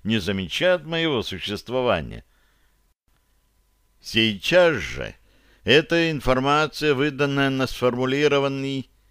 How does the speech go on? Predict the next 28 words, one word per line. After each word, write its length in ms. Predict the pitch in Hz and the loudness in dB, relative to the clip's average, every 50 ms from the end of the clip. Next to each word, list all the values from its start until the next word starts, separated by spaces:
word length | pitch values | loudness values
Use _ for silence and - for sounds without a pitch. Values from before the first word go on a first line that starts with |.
| _ _ _ | _ _ _
и 80 | - 104 | -2 2
явно 440 | 113 120 131 135 131 127 127 123 | 6 8 8 8 6 6 2 0
заданный, 640 | 107 85 117 131 127 113 123 127 123 123 123 120 117 107 | 2 2 4 2 4 2 0 0 0 0 0 0 -2 -2
правда, 480 | - - 120 117 113 104 107 113 107 | 0 2 4 4 4 4 4 2 2
самому 480 | - - 113 110 110 110 110 113 123 110 | 2 0 0 0 0 0 -2 -2 -2 -4
себе 300 | - - 98 82 95 95 | -4 -6 -4 -2 -2 0
вопрос. 680 | 98 - - - - - 190 160 - - - - - - _ _ _ _ _ _ _ _ _ _ _ _ _ _ | 0 -2 -2 -2 -2 -2 0 -2 -4 -6 -12 -12 -16 -20 _ _ _ _ _ _ _ _ _ _ _ _ _ _
Вернее, 460 | - 85 110 120 120 123 131 127 120 | -6 -2 -2 -2 0 2 2 4 4
не 180 | 113 117 123 117 | 4 2 0 0
так. 380 | - 131 123 104 82 78 - - - - - - | 2 4 4 4 2 0 -2 -10 -20 -20 -16 -8
Мне 240 | - 104 120 131 131 | -4 0 2 2 2
нужно 320 | 127 139 139 117 92 120 120 | 2 2 0 0 0 -2 -2
было 340 | 110 120 123 123 123 117 | 0 2 2 4 4 4
разъяснение, 1000 | 110 110 110 95 80 92 101 92 - - 101 127 139 135 123 98 82 73 69 - _ _ _ _ _ | 4 2 0 -2 -4 -6 -6 -8 -6 -6 -6 -4 -2 -2 -2 -4 -4 -6 -8 -10 _ _ _ _ _
почему 400 | - 107 - - - 110 110 104 | -2 -2 0 0 -2 -2 -2 -2
так 320 | 87 - 107 95 85 - - | -2 0 0 0 0 -2 -4
произошло, 760 | 90 87 78 - 78 76 - - - 87 92 104 120 - - - - _ _ | -6 -6 -6 -6 -8 -8 -8 -8 -6 -2 0 0 0 -2 -6 -14 -20 _ _
и 100 | - 87 | -2 0
оно 240 | 87 85 90 98 107 | 0 0 0 -2 -2
у 60 | 107 | -2
меня 240 | 110 117 123 131 113 | -2 -2 -2 -2 -2
появилось. 760 | - 151 160 175 185 185 170 120 87 76 - - - - _ _ _ _ _ _ _ _ | 0 0 0 0 0 0 0 -2 -2 -4 -8 -10 -14 -16 _ _ _ _ _ _ _ _
Это 380 | - 110 113 - 160 165 165 160 | -2 -2 0 4 4 4 4 4
первая 340 | 120 147 139 127 120 120 120 | 4 4 4 4 6 4 2
ниточка, 1040 | 120 123 123 117 - 123 123 107 - - - - 120 120 120 120 120 123 147 160 151 | 2 0 -2 -2 -2 -2 -4 -4 -4 -8 -4 -2 0 0 0 -2 -4 -8 -10 -12 -14
что 280 | - - - 110 110 113 | -8 -2 2 2 2 2
уже 260 | 123 117 117 151 143 | 2 2 4 4 4
неплохо. 640 | 151 185 185 156 185 196 156 117 92 - 104 117 113 | 4 2 0 2 4 4 6 4 4 2 0 -2 -2